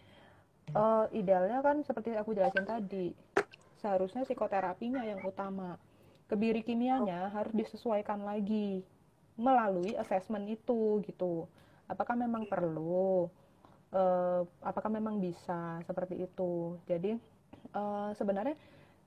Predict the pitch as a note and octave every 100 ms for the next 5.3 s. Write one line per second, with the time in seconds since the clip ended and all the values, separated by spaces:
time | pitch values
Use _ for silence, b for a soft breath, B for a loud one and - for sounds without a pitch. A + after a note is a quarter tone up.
0 | - A#3+ A#3+ G3+ A3 D4+ E4+ C4 A#3+ B3+
1 | A#3 G3+ G#3 G#3+ B3 D4+ C4+ A#3+ C4 D#4
2 | A3 F#3+ G3 C4 B3+ B3 A#3+ C4 A#3+ A3+
3 | B3 A#3 F#3 F#3+ C4 G#3 A3 A3+ G#3 A3+
4 | A#3+ G3+ G3 G3+ F#3 A3 A#3+ A3 F3 F#3
5 | G3 G3 A3